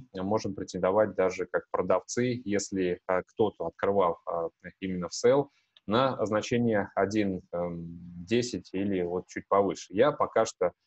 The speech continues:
собственно, вне рынка по паре евро-доллар. Я вижу сейчас более интересные фундаментальные возможности по фунту и, в принципе, сегодня хотел бы дать рекомендацию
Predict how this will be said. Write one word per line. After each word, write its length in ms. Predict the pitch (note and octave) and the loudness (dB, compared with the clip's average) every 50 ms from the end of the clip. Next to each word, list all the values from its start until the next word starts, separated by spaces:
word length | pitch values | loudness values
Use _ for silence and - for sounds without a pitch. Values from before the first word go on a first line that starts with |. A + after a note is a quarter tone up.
| _ _ _ _ | _ _ _ _
собственно, 600 | - - A#2+ A2 A#2 - - A2 G2+ F#2+ F2 - - | -4 -2 -2 -2 0 -2 -2 0 0 0 -2 -4 -2
вне 500 | G2 F#2+ F#2+ G2 A2 A#2 C3+ C3+ A#2 G2+ | -2 0 0 0 0 2 2 4 4 6
рынка 360 | G2+ A#2 A#2 G#2 - - F2 | 6 4 2 2 0 -4 -6
по 200 | - - G2 G2 | -2 0 0 2
паре 440 | G2 - A2+ G2+ F2+ F2 D#2+ - - | 2 4 2 2 2 0 -2 -6 -6
евро-доллар. 680 | - G2 G#2+ G#2+ G2+ G#2+ G#2+ A2+ B2+ E3 E3+ E3 D#3+ D3+ | 0 2 2 4 4 4 2 2 4 4 4 6 4 4
Я 240 | A#2 G#2 G#2 G#2+ G2+ | 4 4 4 4 6
вижу 280 | G2 A2 G#2+ G2 F#2 F2+ | 4 4 2 0 -2 -4
сейчас 400 | - - - - F2+ E2+ - - | -8 -8 -4 -2 -2 -2 -2 -4
более 300 | G2 G2 G2+ G2 F#2+ F#2 | -4 -2 0 0 0 -2
интересные 560 | F2+ - G#2+ A2 G2 F#2 - - E2+ E2 - - - | -4 -6 -4 -2 -4 -4 -4 -8 -8 -10 -10 -10 -8
фундаментальные 580 | G2 F#2+ G2 G2 G#2 G2+ F#2+ G#2 G2 F#2+ F#2 | -6 -6 -4 -4 -2 0 0 0 0 0 0
возможности 580 | F#2 F#2+ G2 G2 G#2+ G#2+ G2 F2 - - - - _ | 2 2 2 2 2 0 -2 -2 -2 -8 -18 -12 _
по 120 | G2 F#2+ | -8 -6
фунту 340 | - - A2 A2+ A2 D#3 D3+ | -4 -4 -4 -2 0 2 2
и, 80 | A#2+ G2+ | 2 2
в 100 | F#2 - | 0 -2
принципе, 300 | A2 G#2+ F#2+ - - _ | -4 -4 -4 -6 -10 _
сегодня 340 | - - A2+ A2+ A2 G2+ F#2+ - | -12 -6 -2 0 0 0 -2 -4
хотел 260 | - F2+ - G2+ F#2+ | -6 -4 -2 0 0
бы 120 | F2 F2 F2 | 0 -2 0
дать 200 | F#2 F#2 - - | 0 0 -2 -4
рекомендацию 600 | - - - F2+ F2+ F#2 G2 G#2 - - - - | -8 -10 -8 -8 -4 0 2 2 2 0 -4 -12